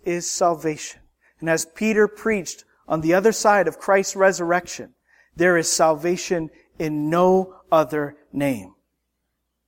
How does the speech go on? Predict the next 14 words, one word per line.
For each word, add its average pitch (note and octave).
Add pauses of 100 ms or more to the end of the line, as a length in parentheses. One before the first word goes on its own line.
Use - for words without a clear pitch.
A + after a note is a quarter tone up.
There D3+
is D#3
no E3+
other A3
name F3
under D#3
heaven D3+ (160)
given F3
among G3
men F3 (400)
by E3
which D#3+
we D3+
must D#3